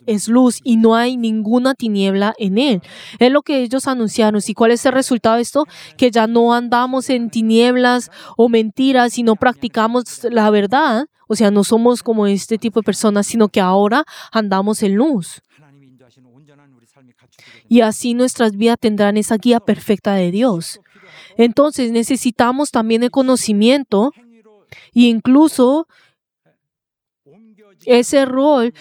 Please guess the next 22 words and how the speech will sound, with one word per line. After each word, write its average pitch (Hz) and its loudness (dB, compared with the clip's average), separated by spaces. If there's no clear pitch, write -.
que 247 2
toma 269 -2
el 240 0
conocimiento 240 0
en 202 -4
acción, 240 -2
así 254 0
haciendo 226 0
las 233 0
acciones 208 -2
buenas. 226 -4
Y 254 4
así 247 0
es 269 2
como 262 0
en 247 -4
toda 277 0
nuestra 269 -4
vida 226 2
aprendemos 226 0
y 269 0
crecemos. 220 -4